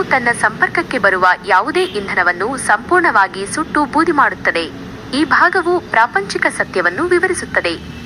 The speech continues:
ಇದನ್ನು ಅರ್ಜುನನು ಸುಲಭವಾಗಿ ಗ್ರಹಿಸಬಹುದು.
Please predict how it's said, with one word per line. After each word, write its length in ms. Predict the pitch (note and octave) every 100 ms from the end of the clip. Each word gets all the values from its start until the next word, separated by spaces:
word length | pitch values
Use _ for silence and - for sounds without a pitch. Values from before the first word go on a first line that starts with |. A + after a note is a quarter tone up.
| -
ಇದನ್ನು 320 | - F#3+ F#3+ F#3+ G3
ಅರ್ಜುನನು 460 | G3 - F#3 F#3+ F4+
ಸುಲಭವಾಗಿ 680 | F#4 E4 F#4 F4+ D#4 A#3+ C4
ಗ್ರಹಿಸಬಹುದು. 760 | C4+ C#4+ D4 E4+ C4+ F#3+ F3+